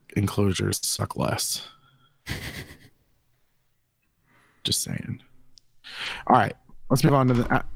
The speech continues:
we'll move on to the next thing. Ola England shares first demo of the Boss H M two Wazacraft reissue. So, Scott, you tell us about this.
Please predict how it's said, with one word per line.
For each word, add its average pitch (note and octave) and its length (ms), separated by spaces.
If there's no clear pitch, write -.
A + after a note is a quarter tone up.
we'll C#3 180
move E3 180
on C#3 120
to A#2 60
the A#2 60
next G2 180
thing. - 180
Ola D3 240
England A2 380
shares G#2 280
first - 440
demo A2+ 280
of A2 60
the A2+ 80
Boss G#2+ 340
H - 120
M A#2 100
two A#2 160
Wazacraft G2+ 600
reissue. - 540
So, A2+ 840
Scott, G#2 280
you G#2 80
tell G#2+ 160
us F2+ 120
about F#2 180
this. - 360